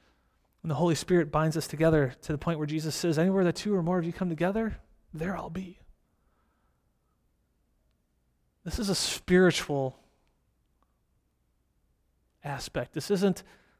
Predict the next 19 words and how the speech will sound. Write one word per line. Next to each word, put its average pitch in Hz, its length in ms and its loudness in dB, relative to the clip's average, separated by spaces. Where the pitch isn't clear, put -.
a - 60 -12
physical - 680 2
aspect. - 560 -14
He 196 140 2
knew 220 160 6
that 180 140 6
just - 140 -6
because 180 220 0
two - 140 0
believers 180 320 4
came 175 160 0
together, 160 280 4
he 156 100 2
wasn't 160 200 -4
physically 160 500 2
gonna 147 160 -6
be 147 100 -6
sitting 165 380 0
there 139 220 0